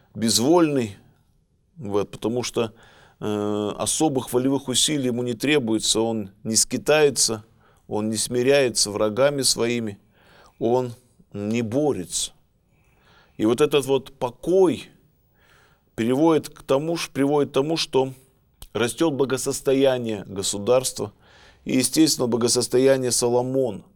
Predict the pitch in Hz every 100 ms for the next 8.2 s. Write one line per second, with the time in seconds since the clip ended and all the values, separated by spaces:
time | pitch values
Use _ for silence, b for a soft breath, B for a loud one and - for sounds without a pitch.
0 | _ _ _ _ _ _ _ _ b b
1 | b b b - 104 - 131 147 143 135
2 | 170 165 160 120 143 123 147 143 - 113
3 | 92 - _ _ _ _ - 107 - -
4 | 92 110 107 110 113 104 95 - - 98
5 | 95 98 _ b b b b - 95 92
6 | 104 104 110 - 101 90 101 104 104 104
7 | - 123 127 107 - 107 101 107 107 110
8 | 107 95